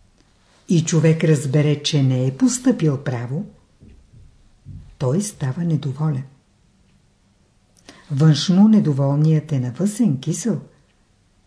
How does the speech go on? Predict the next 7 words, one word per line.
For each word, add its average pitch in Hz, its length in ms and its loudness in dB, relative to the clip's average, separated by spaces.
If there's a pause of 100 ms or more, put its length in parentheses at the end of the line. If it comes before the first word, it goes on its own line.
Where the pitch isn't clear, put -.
(400)
обаче 143 500 0
недоволството 131 840 -2
няма 160 380 6
нищо 147 520 0
общо 202 380 -2
с - 120 -6
песимизма. 208 640 2